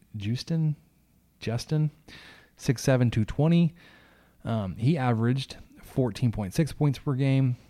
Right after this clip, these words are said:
ten rebounds. Again, this is s-, same type of thing with Holyfield from twenty seventeen season.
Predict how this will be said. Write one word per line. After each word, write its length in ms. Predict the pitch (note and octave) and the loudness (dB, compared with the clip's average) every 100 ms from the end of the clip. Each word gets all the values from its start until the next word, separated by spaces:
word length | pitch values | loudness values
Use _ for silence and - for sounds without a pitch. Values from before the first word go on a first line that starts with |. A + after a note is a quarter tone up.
| - | -6
ten 220 | - C3 | 0 2
rebounds. 720 | A#2+ A#2 A#2 A2+ A#2 G#2+ - - - | 4 2 2 2 2 0 -6 -12 -8
Again, 200 | A2 A2 | -4 -4
this 160 | G#2+ | -4
is 300 | G#2+ F#2+ - - - _ _ _ _ _ _ - | -6 -8 -12 -20 -20 _ _ _ _ _ _ -20
s-, 120 | - - | -18 -12
same 320 | C#3 - D3 | -8 0 2
type 120 | C#3 | 2
of 60 | A#2 | 0
thing 140 | A#2+ | 0
with 100 | G#2+ | 0
Holyfield 720 | F#2+ A#2+ A2 - A2+ G#2+ G2+ - | -2 -2 -2 -2 -4 -4 -6 -6
from 140 | A#2 | -6
twenty 200 | - B2+ | -2 -2
seventeen 520 | A#2 A2 G2+ - A2 | -2 -2 -4 -4 -4
season. 420 | G2 A2 G2+ G#2 | -4 -6 -4 -4